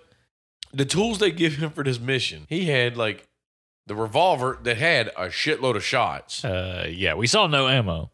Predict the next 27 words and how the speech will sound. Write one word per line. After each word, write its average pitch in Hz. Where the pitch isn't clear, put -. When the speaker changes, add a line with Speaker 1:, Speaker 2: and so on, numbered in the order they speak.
Speaker 1:
Yeah. 127
You 131
had 139
the 123
Uzi 175
with 160
this 131
big 151
silencer 147
on 110
it. 104
Speaker 2:
Also 107
with 98
unlimited 98
ammo. 85
Speaker 1:
Ninja 139
stars. 127
I 147
mean, 269
at 320
least 302
he 220
loses 170
Speaker 2:
He 175
Speaker 1:
the 147
Uzi 123
somewhere. 95